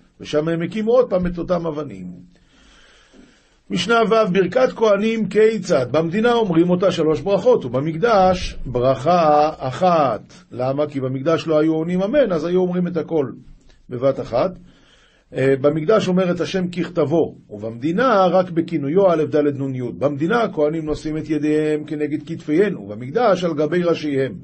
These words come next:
חוץ מכהן גדול שאינו מגביה את ידיו למעלה מן הציץ, כי שם כתוב קודש להשם,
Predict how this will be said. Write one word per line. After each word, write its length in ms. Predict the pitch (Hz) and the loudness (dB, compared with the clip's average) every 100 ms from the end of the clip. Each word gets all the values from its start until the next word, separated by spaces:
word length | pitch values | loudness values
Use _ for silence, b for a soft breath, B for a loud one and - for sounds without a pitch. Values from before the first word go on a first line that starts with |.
| B B B | B B B
חוץ 320 | - 214 - | 0 2 2
מכהן 340 | 135 - 123 160 | -6 -6 -4 -2
גדול 260 | 180 220 | 2 2
שאינו 360 | - 143 151 202 | 2 -2 -2 -2
מגביה 400 | 165 123 143 139 | -2 0 0 0
את 100 | 135 | -2
ידיו 260 | 131 156 | -2 -2
למעלה 300 | 151 156 170 | -2 -2 0
מן 160 | 180 196 | 0 0
הציץ, 580 | 214 - 330 226 208 - | -2 0 0 0 -4 -10
כי 140 | - 131 | -10 -6
שם 260 | 160 160 | -4 -6
כתוב 280 | 170 175 185 | -6 -4 -2
קודש 300 | - 196 196 | -2 -2 -2
להשם, 420 | 220 220 302 240 | -2 -2 0 0